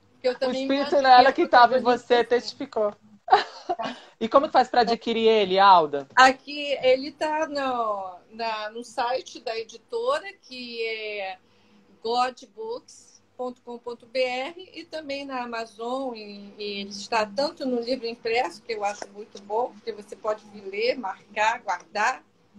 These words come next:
Speaker 1: dar de presente, emprestar, né? E tá também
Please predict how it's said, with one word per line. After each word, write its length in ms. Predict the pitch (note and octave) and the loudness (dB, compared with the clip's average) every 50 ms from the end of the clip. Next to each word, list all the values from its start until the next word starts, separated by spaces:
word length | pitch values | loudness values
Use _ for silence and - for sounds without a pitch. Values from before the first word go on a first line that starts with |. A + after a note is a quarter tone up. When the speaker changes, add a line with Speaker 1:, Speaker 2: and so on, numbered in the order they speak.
| G#3 - | -18 -14
Speaker 1:
dar 120 | - F#3 F#3 | -12 -12 -12
de 60 | _ | _
presente, 680 | _ F#3+ G3 F#3 F3 - A3+ C4 D#4+ D#4+ - - A3+ | _ -18 -18 -16 -14 -12 -12 -12 -12 -12 -16 -20 -20
emprestar, 640 | G3 _ F#3+ F3+ - - - - A#3 A#3+ B3+ F3+ - _ _ _ _ _ _ _ _ _ | -20 _ -18 -16 -16 -16 -10 -6 -4 -4 -4 -6 -10 _ _ _ _ _ _ _ _ _
né? 240 | - G#3 A#3 C4+ D4+ - - - - - G#4+ G#4 F4 - - - | -10 -6 -4 -4 -4 -6 -8 -4 -2 0 2 2 2 2 2 0
E 40 | C4+ | 0
tá 220 | C4 - C#4 C#4+ C#4+ | 2 4 4 4 6
também 680 | - D#4 D#4 D4+ D4 C#4 D4 D4 D4+ D#4+ F4 F#4+ - | 6 6 6 6 4 2 0 0 0 -2 -8 -14 -18